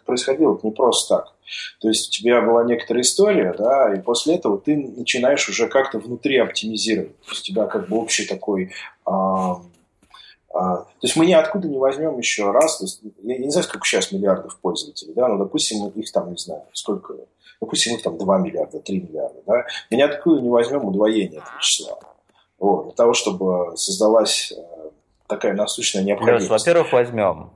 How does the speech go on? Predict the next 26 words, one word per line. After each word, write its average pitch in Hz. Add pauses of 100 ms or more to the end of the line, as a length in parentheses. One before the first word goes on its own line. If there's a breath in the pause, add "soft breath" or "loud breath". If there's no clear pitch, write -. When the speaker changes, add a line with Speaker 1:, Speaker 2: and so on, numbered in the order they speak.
(180)
Speaker 2:
Это 98
интернет 104
устройств. - (1500 loud breath)
Speaker 1:
М, 127
Speaker 2:
Это, -
Speaker 1:
я 160
не, 107
Speaker 2:
это 185
Speaker 1:
не, 190
Speaker 2:
первая 92
такая 90
Speaker 1:
они 170
не 220
Speaker 2:
история. 143
Speaker 1:
бу-, 98 (200)
ну, 180
они, 240
ну, 196
они 220
будут 196
использовать 190
интернет 160
не 139
так, 135
как 120
люди, -